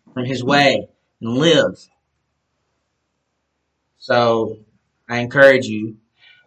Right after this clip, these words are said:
turn from your sin, and receive the free gift of abundant life by faith in Christ alone. And if you have received this free gift, which I think is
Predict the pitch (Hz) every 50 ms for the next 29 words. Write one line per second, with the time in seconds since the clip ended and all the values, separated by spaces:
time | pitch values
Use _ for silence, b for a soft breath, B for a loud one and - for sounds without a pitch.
0 | _ - - 131 135 131 131 135 131 127 127 120 - - 135 131 120 110 110 110
1 | 113 113 - _ _ _ _ _ _ _ _ _ _ 110 113 107 - - 139 147
2 | 151 147 147 127 - - 143 143 143 135 131 131 127 120 - 117 110 107 107 101
3 | 101 110 120 139 143 143 139 143 - - - 110 117 120 117 117 117 113 117 -
4 | 107 107 107 - - 127 120 120 - - 117 113 110 - 113 104 104 107 107 107
5 | 110 110 113 123 120 110 98 98 95 - _ _ _ _ _ _ _ _ _ _
6 | _ _ _ _ _ _ _ _ _ _ _ - 117 117 113 113 113 110 110 107
7 | - - - _ _ - - 113 110 107 - 117 117 110 - 117 117 117 113 113
8 | 104 98 104 104 - - 135 139 147 156 143 127 117 - - - - 117 117 113
9 | 104 113 113 113 120 120 - 113 98 120 113 - 135 131 127 120 -